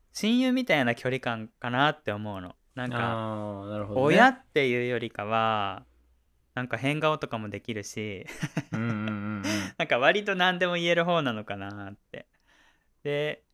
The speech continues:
Speaker 2: なるほどね。
Speaker 1: 母からしても俺の存在ってそういう感じなのかなって気がする。まあ、もちろん友達じゃなくて息子なんだけど、
Speaker 2: うん。
Speaker 1: なんか相談事とか普通に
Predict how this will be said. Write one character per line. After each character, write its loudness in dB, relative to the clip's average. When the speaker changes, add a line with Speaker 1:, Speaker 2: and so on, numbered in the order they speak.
Speaker 2:
な -6
る -2
ほ -2
ど 6
ね。 0
Speaker 1:
母 4
か 8
ら 8
し -6
て 6
も 4
俺 6
の 2
存 -2
在 4
っ -8
て -4
そ -4
う 0
い 0
う -4
感 -6
じ -8
な -4
の -10
か -8
な 0
っ -8
て -8
気 -12
が -8
す -8
る。 -6
ま -2
あ、 0
も 0
ち 0
ろ 6
ん 0
友 0
達 -2
じ -2
ゃ 0
な 0
く -14
て -10
息 -8
子 -4
な 0
ん -4
だ -8
け -6
ど、 2
Speaker 2:
う -6
ん。 0
Speaker 1:
な 2
ん -4
か -2
相 2
談 2
事 -2
と -4
か -4
普 -16
通 -10
に -8